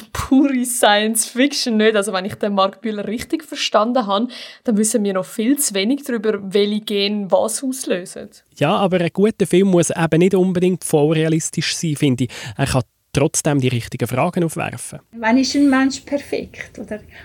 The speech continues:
Speaker 3: heisst das einfach maximale Leistungsfähigkeit und Funktionalität? Oder heisst das, äh, grösste Liebesfähigkeit? Also ich meine, Menschen mit Down-Syndrom haben eine sehr, äh, hohe, äh, Empathie auch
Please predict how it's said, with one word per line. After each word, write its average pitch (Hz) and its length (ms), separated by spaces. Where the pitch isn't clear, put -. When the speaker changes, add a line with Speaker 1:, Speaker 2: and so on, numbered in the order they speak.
Speaker 3:
heisst 233 240
das 233 100
einfach 208 280
maximale 214 640
Leistungsfähigkeit 196 1160
und 190 100
Funktionalität? 208 1120
Oder 196 280
heisst 190 380
das, - 300
äh, - 380
grösste 208 440
Liebesfähigkeit? 262 1200
Also - 140
ich - 80
meine, 190 180
Menschen 202 320
mit 208 160
Down-Syndrom 214 840
haben 202 240
eine 190 180
sehr, 214 300
äh, 185 680
hohe, 226 640
äh, - 380
Empathie 226 880
auch 254 360